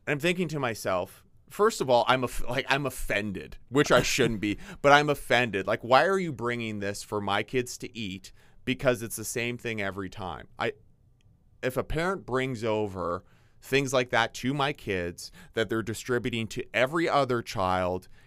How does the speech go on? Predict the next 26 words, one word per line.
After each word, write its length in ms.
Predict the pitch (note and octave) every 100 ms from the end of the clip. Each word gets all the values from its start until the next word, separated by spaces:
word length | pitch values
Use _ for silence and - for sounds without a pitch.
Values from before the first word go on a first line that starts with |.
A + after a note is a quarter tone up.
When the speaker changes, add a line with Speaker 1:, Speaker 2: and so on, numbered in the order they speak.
| -
Speaker 1:
it's 160 | C#3 C3+
very 340 | B2 C3+ C#3
hard 280 | B2+ B2+ B2+
for 140 | B2 A2+
me 440 | G#2+ G#2 G#2 G2+ - _
to 100 | -
say 240 | G2+ G2+ G2+
to 80 | G2+
my 140 | F#2+
kids, 400 | - G#2 F#2+ - -
"No, 380 | G2+ A2+ A2 G#2
you 200 | F#2+ G2+
cannot 540 | - G#2 G2 F#2 C2
have 260 | - D2+ -
that." 180 | - - A#2
Speaker 2:
Right. 240 | A2+ D#2+ - -
Speaker 1:
For 180 | - F#3+
a 60 | F#3+
lot 260 | D3+ C#3
Speaker 2:
Yeah. 40 | B2
Speaker 1:
of 100 | F#2+
reasons. 640 | F#2+ E2 - F#2+ - - -
Speaker 2:
Yeah. 120 | A#2 A2+
Speaker 1:
B-, 200 | A#2 G2
b-, 0 |
b-, 420 | F#2 E2+ G2+